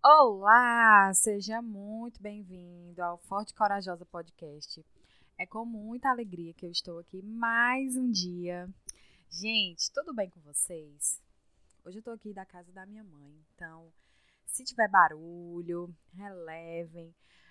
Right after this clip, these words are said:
Mas eu estou aqui, né, cumprindo a minha missão e fazendo o que eu fui chamada pra fazer. Então, já, que já sirva de exemplo. Não deixem as mudanças, principalmente que estão acontecendo agora,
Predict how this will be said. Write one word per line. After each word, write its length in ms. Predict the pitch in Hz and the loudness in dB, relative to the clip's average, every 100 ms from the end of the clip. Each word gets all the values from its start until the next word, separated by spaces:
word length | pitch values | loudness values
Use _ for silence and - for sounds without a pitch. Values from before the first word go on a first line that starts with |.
| _ | _
Mas 440 | 214 240 269 277 254 | 0 4 4 4 0
eu 100 | 233 | -2
estou 380 | - 208 190 | -4 -10 -16
aqui, 420 | 208 _ - 147 143 | -16 _ -20 -20 -20
né, 140 | 151 | -20
cumprindo 640 | - 175 _ - 202 302 | -20 -20 _ -12 -4 0
a 80 | 370 | 2
minha 180 | 359 330 | 0 -4
missão 480 | 320 - 202 165 170 | -2 -2 -2 -4 -10
e 60 | |
fazendo 720 | 175 196 190 160 160 160 165 185 _ _ _ _ _ - | -14 -14 -12 -16 -20 -20 -20 -20 _ _ _ _ _ -20
o 80 | |
que 280 | - - 247 | -14 -6 -4
eu 100 | 254 | -4
fui 160 | 240 233 | -4 -4
chamada 400 | - 208 180 180 | -6 -6 -12 -12
pra 180 | 175 175 | -14 -8
fazer. 440 | 196 233 185 131 131 _ - | -2 -2 -2 -16 -20 _ -18
Então, 720 | 190 - - 214 202 196 208 | -18 -8 0 2 2 -4 -6
já, 160 | 208 196 - | -4 -4 -8
que 120 | - | -10
já 180 | 190 185 | -6 -4
sirva 320 | 190 214 202 | -4 -6 -10
de 140 | 214 226 | -10 -10
exemplo. 520 | 220 175 143 - 147 _ _ _ - | -10 -12 -16 -20 -20 _ _ _ -18
Não 240 | 190 226 | -14 -12
deixem 720 | 196 190 233 254 220 - 170 156 | -6 -4 -2 -4 -4 -6 -8 -4
as 240 | - 175 | 0 0
mudanças, 720 | 175 160 156 190 240 262 262 254 | -4 -20 -8 -4 0 0 0 -2
principalmente 580 | 220 214 - 202 180 - | -4 -8 -6 -6 -8 -20
que 120 | 180 | -18
estão 180 | - 160 | -16 -18
acontecendo 560 | 170 165 160 156 151 | -18 -14 -12 -12 -4
agora, 640 | 160 214 196 160 165 185 | 0 0 -2 -6 -6 -8